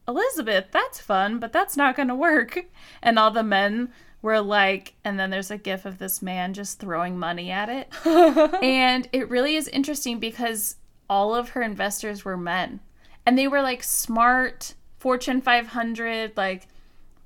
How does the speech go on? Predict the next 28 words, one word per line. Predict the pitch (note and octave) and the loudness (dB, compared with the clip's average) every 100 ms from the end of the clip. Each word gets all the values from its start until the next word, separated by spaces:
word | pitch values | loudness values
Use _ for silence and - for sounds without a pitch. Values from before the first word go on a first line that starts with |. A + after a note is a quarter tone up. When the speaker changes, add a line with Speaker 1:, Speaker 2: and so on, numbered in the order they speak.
| - | -2
Speaker 1:
big | A#3+ A3 | -2 -2
time | - A#3+ G#3+ G3+ | -6 -2 -2 -2
investors | F#3+ F3+ F3 F#3 - F3+ D3+ G3 - - - - - - | -6 -6 -6 -6 -8 -8 -8 -8 -8 -8 -12 -20 -20 -8
who | G#3+ G3+ G3 F#3+ G3 - - | -4 -2 -2 -2 -6 -14 -6
were | G#3+ | -2
investing, | G#3 G3+ G3 - - F3 E3+ F3 - - | -2 -2 -4 -4 -6 -8 -8 -12 -16 -14
and | G3+ G3 F#3+ F#3 F3+ F3+ F#3 - - - - - - - - - - - - | -10 -6 -4 -2 -4 -6 -14 -18 -20 -20 -18 -20 -20 -20 -20 -20 -20 -20 -6
yeah, | A3+ G#3+ | -2 0
there | G3+ | -2
were | G3+ | -4
no | G3+ G3+ | -2 -2
women | G#3+ G#3 A3+ - F4 F4 - | -2 -2 0 2 2 0 -2
<laughs> | |
really | D4 D#4 C#4+ C4 | 0 2 0 -2
involved | A#3+ G#3+ F3+ G#3+ G#3 | -4 -2 -2 -2 -4
at | G3 | -8
all. | - - - - - - - - | -6 -6 -8 -16 -20 -20 -16 0
And | A#3+ B3 | 2 4
I | A#3 | 4
thought | A#3+ A3 | 4 -2
that | A3 A#3 | -2 -4
that | A3 | -4
was | A3+ A3 | -4 -6
really | A3 G#3 G#3 G3+ - - | -6 -4 -4 -6 -8 -10
interesting | G#3 G#3+ G#3 - G#3 G3 G3+ | -10 -8 -10 -8 -8 -8 -8
and | - G3 G3 G3+ | -8 -8 -8 -2
<laughs> | - | 4
cool | E4 D#4+ G4 | 6 6 4